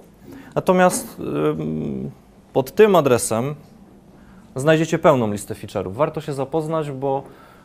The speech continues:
mm, to też gdzieś umknęło uwadze, kiedy dzisiaj szukamy w sieci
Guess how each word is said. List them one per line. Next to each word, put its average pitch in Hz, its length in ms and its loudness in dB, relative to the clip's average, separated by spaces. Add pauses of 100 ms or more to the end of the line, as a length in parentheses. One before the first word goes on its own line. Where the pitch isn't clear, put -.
(140)
mm, 120 1120 -8 (100)
to 151 100 2
też 160 200 2
gdzieś 160 180 0
umknęło 165 480 4
uwadze, 143 600 4
kiedy 127 280 -4
dzisiaj 131 280 -2
szukamy 139 420 0
w 127 60 -10
sieci 131 400 -4